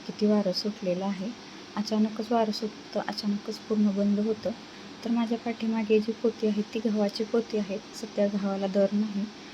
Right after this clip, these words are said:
म्हणून ती पोती, अ, गहू तसाच ठेवून दिलेला आहे. घरात अडचण होते थोडीशी,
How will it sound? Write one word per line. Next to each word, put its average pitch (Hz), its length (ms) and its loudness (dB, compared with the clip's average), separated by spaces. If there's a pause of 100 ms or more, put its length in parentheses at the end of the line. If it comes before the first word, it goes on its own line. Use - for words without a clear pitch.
(300)
म्हणून 214 260 8
ती 214 140 2
पोती, 214 420 2
अ, 214 240 -4
गहू 196 400 -2 (120)
तसाच 202 360 -4
ठेवून 208 220 4
दिलेला 202 300 2
आहे. 202 200 -2 (160)
घरात 220 300 0
अडचण 247 380 0
होते 247 460 4
थोडीशी, 214 440 4